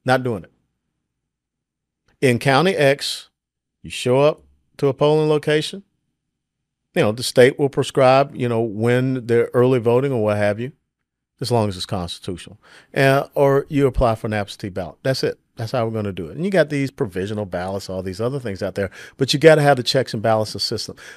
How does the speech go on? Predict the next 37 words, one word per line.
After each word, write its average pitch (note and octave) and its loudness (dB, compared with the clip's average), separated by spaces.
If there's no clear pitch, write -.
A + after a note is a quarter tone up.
But D3 2
the D3 6
most A3+ 8
important F#3+ 4
thing D#3 2
that C3+ 4
our B2+ 2
counties E3+ -2
need C3+ -2
to B2 -6
be A2+ -2
doing, G2+ -4
on B2 4
top B2+ 6
of G2 -2
making A2 -2
sure G#2+ 0
that F2+ -4
they G#2+ 4
control G#2 0
the F#2+ -6
means G2+ -4
by G2 -2
which F#2+ -6
there G2 -4
is F2+ -4
voting, G2 -2
is C3+ 4
we F3+ 4
gotta F#3 6
get C#3+ 0
voter C3+ 4
registration A2 0
roll G2 0
review F#2+ -6
under G#2+ -2
control. E2+ -8